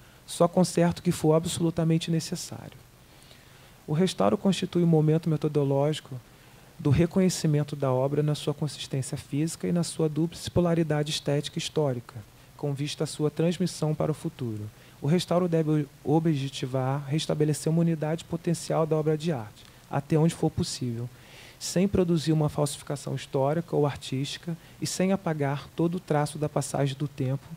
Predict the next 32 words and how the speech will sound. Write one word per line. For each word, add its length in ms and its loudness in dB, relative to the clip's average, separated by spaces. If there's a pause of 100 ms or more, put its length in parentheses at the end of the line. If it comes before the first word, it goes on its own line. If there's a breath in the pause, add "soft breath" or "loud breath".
(280 loud breath)
deixado 460 0
na 140 0
obra 240 4
de 180 0
arte. 420 -10 (1200 loud breath)
Enfim, 300 -10 (120)
por 100 -18
que 140 -6
que 100 -2
eu, 80 0 (240)
que 120 -6
eu, 360 0 (280)
que 100 -12
eu 40 -8
falo 260 -8
sobre 420 -16
isso? 260 -20 (840 loud breath)
Porque 260 -8
quando 300 -4
eu 80 2
fui 440 -4
analisar, 840 -4
eu 120 -6
descobri 380 -8
que 140 -10
o 40 -4
livro 460 -6 (880)
foi 120 -12
restaurado, 680 -6
né? 140 -6
Até 180 -8
porque 500 -4